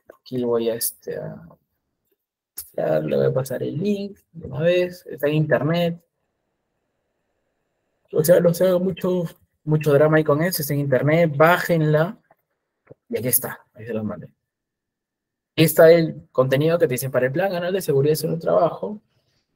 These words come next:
deberías tener este, este alcance. Ok, entonces ya, sería ese alcance.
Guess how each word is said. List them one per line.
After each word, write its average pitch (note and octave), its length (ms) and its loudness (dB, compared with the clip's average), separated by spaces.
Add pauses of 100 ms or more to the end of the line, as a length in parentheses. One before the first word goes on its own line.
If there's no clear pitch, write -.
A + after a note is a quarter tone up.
(140)
deberías C#3+ 500 4
tener C#3 640 0 (100)
este, A#2+ 1000 -6
este - 180 -6
alcance. - 440 -10 (760)
Ok, - 80 -20
entonces - 480 -16
ya, - 240 -20 (160)
sería G2 320 -10
ese - 140 -12
alcance. C3+ 440 -2